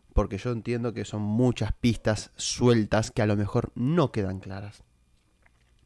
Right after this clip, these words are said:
Acá no podemos hacer nada. Esto, igualmente, ya les voy diciendo que es parte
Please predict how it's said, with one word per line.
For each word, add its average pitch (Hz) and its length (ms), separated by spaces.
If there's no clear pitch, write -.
Acá 117 580
no 113 200
podemos 113 240
hacer 113 140
nada. 131 240
Esto, 151 420
igualmente, 117 600
ya 113 140
les 104 140
voy 107 160
diciendo 107 560
que 139 140
es 143 60
parte 170 680